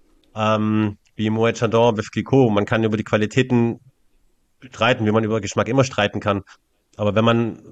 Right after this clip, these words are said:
äh, da mal mehr in die Tiefe geht, ähm, und sich auch mit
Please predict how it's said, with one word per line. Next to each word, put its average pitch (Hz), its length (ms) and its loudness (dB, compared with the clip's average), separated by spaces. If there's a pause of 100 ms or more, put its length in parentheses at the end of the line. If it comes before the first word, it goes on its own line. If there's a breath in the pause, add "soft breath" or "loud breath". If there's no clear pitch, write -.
(120)
äh, 107 360 0
da 110 160 0
mal 117 160 2
mehr 117 200 2
in 120 60 2
die 113 100 -2
Tiefe 139 320 0
geht, 135 320 4 (120)
ähm, 113 520 0
und 113 120 -8
sich 104 180 -8
auch - 220 -2
mit 110 220 0